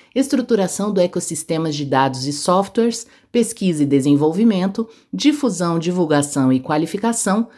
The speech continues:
soluções para serviços públicos, fomento à cadeia de valor da I A, desafios da indústria brasileira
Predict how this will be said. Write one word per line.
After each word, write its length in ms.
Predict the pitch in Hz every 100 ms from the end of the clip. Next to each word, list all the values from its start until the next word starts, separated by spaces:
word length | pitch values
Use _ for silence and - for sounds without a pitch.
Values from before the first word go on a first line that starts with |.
| - -
soluções 600 | - 311 262 - 170 -
para 200 | 165 165
serviços 580 | 175 151 156 151 190
públicos, 580 | - 208 233 254 254 254 - _
fomento 500 | - 269 254 202 180
à 60 | 160
cadeia 400 | 160 147 147 143
de 100 | 185
valor 480 | 220 226 180 247 220
da 160 | 147
I 100 | 135
A, 260 | 135 185 - _ _ -
desafios 680 | 143 143 135 123 131 127 123
da 100 | 127
indústria 480 | 123 127 226 294
brasileira 720 | 240 247 262 269 208 185 180